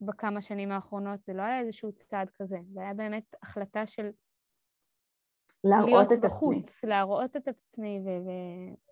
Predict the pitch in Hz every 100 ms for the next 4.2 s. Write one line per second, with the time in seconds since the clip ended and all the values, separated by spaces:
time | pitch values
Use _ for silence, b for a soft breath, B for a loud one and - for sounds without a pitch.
0 | _ _ _ _ _ 208 196 226 285 269
1 | 285 277 254 226 214 202 190 190 180 240
2 | 240 277 247 220 208 196 190 - 226 196
3 | 226 240 214 175 180 _ 190 190 208 196
4 | 214